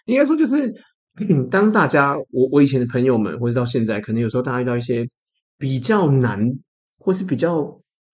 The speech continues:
呃，比较奇妙的事情，大家想说，诶，找志忠可能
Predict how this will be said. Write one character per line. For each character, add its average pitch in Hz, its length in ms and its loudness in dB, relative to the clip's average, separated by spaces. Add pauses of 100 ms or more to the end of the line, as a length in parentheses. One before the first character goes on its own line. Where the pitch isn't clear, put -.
(180)
呃， 131 100 -4
比 120 100 -2
较 190 80 8
奇 - 320 -4
妙 180 200 4
的 123 80 2
事 127 160 -4
情， 113 160 -6
大 110 140 -6
家 143 60 -2
想 120 140 -4
说， 117 120 -6
诶， 208 120 4 (160)
找 113 160 -4
志 180 160 -4
忠 160 180 2
可 139 140 -2
能 107 180 -2